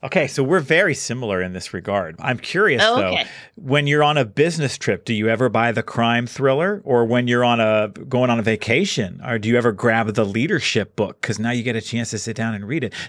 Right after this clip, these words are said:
Speaker 1: Do the streams cross?
Speaker 2: Well, well, <laughs> um,
Speaker 1: That's a Ghostbusters reference, by the way, for anybody who's
Speaker 2: Okay,
Speaker 1: paying attention.
Speaker 2: good.
Speaker 1: Sorry, you made
Speaker 2: Yeah,
Speaker 1: a
Speaker 2: good.
Speaker 1: face. <laughs>
Speaker 2: Yes. Um, all right, so I just come back from vacation.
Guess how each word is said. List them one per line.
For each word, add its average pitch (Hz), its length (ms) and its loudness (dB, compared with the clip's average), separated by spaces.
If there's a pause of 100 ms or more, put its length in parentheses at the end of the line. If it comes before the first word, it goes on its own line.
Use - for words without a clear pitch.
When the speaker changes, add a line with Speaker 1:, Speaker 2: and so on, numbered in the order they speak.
Speaker 1:
Do 180 160 2
the 156 140 2
streams 220 600 0
cross? 214 760 -2 (880)
Speaker 2:
Well, - 240 2 (640)
well, 233 400 0 (300)
<laughs> - 280 -12
um, - 160 4 (160)
Speaker 1:
That's 190 160 0
a 233 60 2
Ghostbusters 156 760 2
reference, 123 400 2
by 113 160 2
the 107 100 -2
way, 104 180 -2
for 120 140 -4
anybody 110 360 2
who's 101 100 -4
Speaker 2:
Okay, 247 140 2
Speaker 1:
paying 208 180 -2
attention. 95 380 -6
Speaker 2:
good. 277 40 4
Speaker 1:
Sorry, 151 200 2
you 151 60 -2
made 185 160 4
Speaker 2:
Yeah, - 40 4
Speaker 1:
a 214 40 -2
Speaker 2:
good. 202 60 -14
Speaker 1:
face. - 520 0 (400)
<laughs> - 100 -6 (840)
Speaker 2:
Yes. - 420 -6 (300)
Um, 247 400 0 (920)
all 302 120 4
right, 233 240 2
so 277 80 -2
I 254 80 2
just 294 240 -4
come 294 180 -2
back 233 240 0
from 220 240 -6
vacation. 190 720 -10